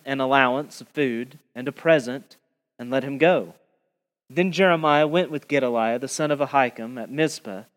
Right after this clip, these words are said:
and lived with him among the people who were left in the land. When all the captains of the forces in the open country and their men heard that the king of Babylon had appointed Gedaliah, the son of Ahikam, governor in the land,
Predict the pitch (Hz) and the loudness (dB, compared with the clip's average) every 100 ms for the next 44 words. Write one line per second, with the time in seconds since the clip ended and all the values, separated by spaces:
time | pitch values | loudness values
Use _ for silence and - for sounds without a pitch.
0 | _ _ _ - 120 170 175 147 139 143 | _ _ _ -12 0 0 2 -4 -6 -6
1 | 143 143 160 165 160 147 143 139 135 135 | -4 -2 -2 -4 -6 -6 -6 -8 -6 -4
2 | 135 127 131 - 131 123 135 127 92 82 | -2 0 0 -2 -8 -4 -2 -2 -6 -14
3 | _ _ _ _ _ _ _ _ _ _ | _ _ _ _ _ _ _ _ _ _
4 | _ _ _ - 147 180 254 262 - 214 | _ _ _ -6 2 4 4 2 4 4
5 | 208 208 175 165 160 196 196 185 175 160 | 4 2 0 -2 -2 2 2 2 -4 -4
6 | 151 143 143 131 - 214 208 - 117 90 | 0 0 0 -4 -2 0 0 -4 -12 -12
7 | 95 113 131 180 185 123 110 180 220 165 | -10 -8 -2 2 2 0 -2 2 4 4
8 | 113 127 _ _ _ - 151 165 - 226 | 0 -8 _ _ _ -12 -6 -2 2 2
9 | 208 151 185 165 160 165 156 151 143 180 | 2 4 4 4 2 0 2 0 0 -2
10 | 170 151 139 165 165 151 147 151 143 156 | 0 0 4 4 6 6 6 4 -2 -2
11 | 156 147 139 180 185 165 131 131 147 143 | -2 -4 0 2 2 0 -6 2 2 2
12 | 143 139 127 123 123 117 139 | -2 -2 -4 -4 -2 -2 -4